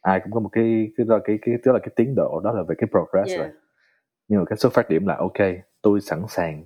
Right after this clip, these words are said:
Speaker 1: tôi giao tiếp, tôi đặt bản thân mình cho cái, cái vị trí này mà tôi muốn thử giao tiếp ngoài cái comfort zone của tôi." Thì đó là cái xuất phát điểm mà em nghĩ là bất kể trong ngành nghề nào, tất cả các bạn international, nếu mà bạn muốn đi làm,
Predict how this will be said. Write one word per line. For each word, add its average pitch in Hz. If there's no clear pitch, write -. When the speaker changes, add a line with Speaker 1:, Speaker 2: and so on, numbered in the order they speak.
Speaker 1:
tôi 98
giao 95
tiếp, 117
tôi 95
đặt 85
bản 95
thân 104
mình 85
cho -
cái, 110
cái 113
vị 90
trí 95
này 87
mà 78
tôi 92
muốn 107
thử 90
giao 104
tiếp 123
ngoài 82
cái 104
comfort 85
zone 87
của 90
tôi." 85
Thì 78
đó 92
là 92
cái 92
xuất -
phát 104
điểm -
mà 92
em 87
nghĩ 85
là 87
bất -
kể 98
trong 110
ngành 90
nghề 85
nào, 78
tất 131
cả 98
các 113
bạn 80
international, 95
nếu 117
mà 123
bạn 85
muốn 104
đi 113
làm, 85